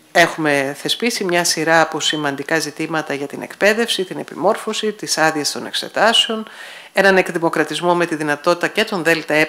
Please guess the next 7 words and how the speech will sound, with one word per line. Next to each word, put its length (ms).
να 240
συμμετέχουν 560
στα 140
προγράμματα 600
πιστοποίησης 1040
του 120
εκδά, 520